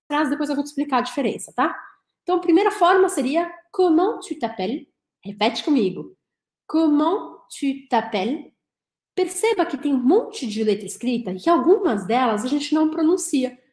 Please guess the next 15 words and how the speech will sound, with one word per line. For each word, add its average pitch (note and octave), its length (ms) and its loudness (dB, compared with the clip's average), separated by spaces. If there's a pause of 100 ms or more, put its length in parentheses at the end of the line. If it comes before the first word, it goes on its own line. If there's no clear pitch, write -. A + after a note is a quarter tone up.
(260)
tá? B3+ 220 0
Por D4+ 140 -4
exemplo, A#3+ 380 0
o B3 100 -6
T D#4 280 0
no A#3 100 0
final G3+ 280 -2
da F#3+ 80 -4
palavra, F#3+ 600 0
o A#3 200 0
S D4 400 0
no G3 80 0
final F#3+ 240 -6
da F#3 80 -10
palavra, G#3 520 -2